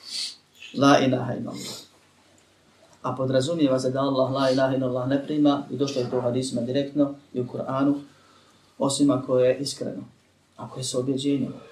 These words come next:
Jer to je svjedočenje, govorili smo prošli i preprošli put što znači svjedočiti. Ko je pravi, ko je lažni svjedok. Ali ovdje kaže riječ la ilaha illallah.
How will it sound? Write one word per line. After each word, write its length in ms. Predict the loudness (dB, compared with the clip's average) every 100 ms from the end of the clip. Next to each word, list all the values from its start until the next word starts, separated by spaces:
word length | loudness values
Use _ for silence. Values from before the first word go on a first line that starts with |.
| -10 -4
Jer 160 | -2
to 80 | 2
je 80 | 2
svjedočenje, 520 | 2 2 2 0 0
govorili 280 | 2 0 0
smo 100 | 0
prošli 380 | 0 -2 -2 -6
i 60 | -4
preprošli 380 | -4 -4 -6
put 120 | -4 -2
što 100 | 0
znači 240 | 0 0
svjedočiti. 460 | -2 0 0 -4 -14 _ _ _ -20 _ -20 _ _ _
Ko 100 | 2
je 160 | 2 4
pravi, 380 | 6 6 4 2
ko 60 |
je 100 | 2
lažni 280 | 4 2 0
svjedok. 300 | -2 -2 -4 -12 _ _ _ _ _ _ _ _ -12 -10 -8 -10 -14 _ -10 2
Ali 120 | 4
ovdje 220 | 4 6
kaže 260 | 6 6 4
riječ 280 | 4 4
la 180 | 2 2
ilaha 240 | 2 4 8 8
illallah. 320 | 8 8